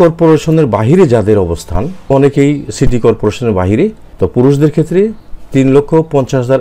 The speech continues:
এক টাকা হলে ন্যূনতম কর তিন হাজার টাকা দিতে হবে। যদি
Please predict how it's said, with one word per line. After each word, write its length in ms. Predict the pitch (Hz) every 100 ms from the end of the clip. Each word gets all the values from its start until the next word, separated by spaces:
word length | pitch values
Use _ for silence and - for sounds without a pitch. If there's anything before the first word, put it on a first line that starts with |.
| - 113
এক 80 | -
টাকা 140 | 117 113 101
হলে 120 | 117 110
ন্যূনতম 340 | 110 110 110 107
কর 120 | 110 180 - -
তিন 100 | 107
হাজার 160 | 104 104
টাকা 140 | 104 95 92
দিতে 160 | 92 98
হবে। 160 | 120 220 - - - - - - 92
যদি 160 | 113